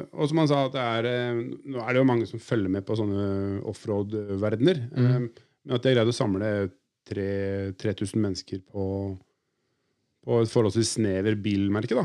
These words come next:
Speaker 1: Som han sier, det er ikke noe serieprodusert bil.
Speaker 2: Nei.
Speaker 1: Det er,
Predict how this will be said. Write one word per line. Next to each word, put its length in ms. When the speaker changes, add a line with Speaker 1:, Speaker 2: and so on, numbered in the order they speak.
Speaker 1:
Som 140
han 100
sier, 140
det 80
er 80
ikke 100
noe 80
serieprodusert 520
bil. 200
Speaker 2:
Nei. 100
Speaker 1:
Det 80
er, 180